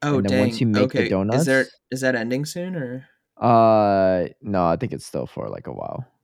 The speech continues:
Speaker 2: Yeah, it just
Speaker 1: Okay.
Speaker 2: started. Yeah, people just, I, I'm getting my Hoopa later today. Like, I, you have to play for, like, five days in a row or something to get the amount of
Speaker 1: Okay. All
Speaker 2: ingredients
Speaker 1: right, I
Speaker 2: made
Speaker 1: gotta
Speaker 2: donuts.
Speaker 1: tell the
Speaker 2: Yeah.
Speaker 1: missus I gotta play Unite and collect my donuts.
Speaker 2: Yeah, yeah.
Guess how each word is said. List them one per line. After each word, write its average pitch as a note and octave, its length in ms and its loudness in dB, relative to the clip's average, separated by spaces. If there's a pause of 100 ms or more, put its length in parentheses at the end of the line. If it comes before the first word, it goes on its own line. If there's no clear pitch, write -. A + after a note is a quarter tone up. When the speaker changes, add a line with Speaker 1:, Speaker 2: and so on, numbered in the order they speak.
(120)
Speaker 2:
Yeah, - 200 -10
it A#2+ 100 -2
just C#3+ 180 2
Speaker 1:
Okay. - 0 -
Speaker 2:
started. - 420 -4
Yeah, F#2+ 180 2
people D#3+ 260 2
just, - 220 -2
I, B2+ 180 4
I'm C3 120 2
getting C3+ 180 2
my G2+ 100 0
Hoopa F#2 340 -2
later E2 240 -6
today. B1+ 400 -8
Like, C#2 220 -12
I, C#2 160 -8 (140)
you F#2+ 160 -4
have F#2 80 0
to F#2 40 -4
play F2+ 160 -4
for, E2+ 120 -10
like, D2 100 -8
five E2 220 -2
days C#2 200 -6
in D2+ 60 -8
a C2+ 60 -8
row B1 140 -8
or G1+ 80 -12
something D2 280 -12
to - 120 -18
get - 180 -12 (100)
the - 300 -12
amount C#2+ 200 -8
of - 60 -10
Speaker 1:
Okay. - 140 -14
All A#2 60 -10
Speaker 2:
ingredients A2+ 120 -8
Speaker 1:
right, - 20 -6
I A#2+ 60 -8
Speaker 2:
made B2 40 -6
Speaker 1:
gotta C3 140 2
Speaker 2:
donuts. C3 60 -10
Speaker 1:
tell C3+ 100 -2
the B2 120 -4
Speaker 2:
Yeah. B2 80 -2
Speaker 1:
missus A#2+ 240 -12
I A2 80 -6
gotta A2 180 -10
play A#2 380 -8 (180)
Unite A#2 380 -8
and A2+ 160 -16
collect A#2 320 -10
my A2+ 100 -10
donuts. A#2 500 -6
Speaker 2:
Yeah, G3 300 6
yeah. C3 340 0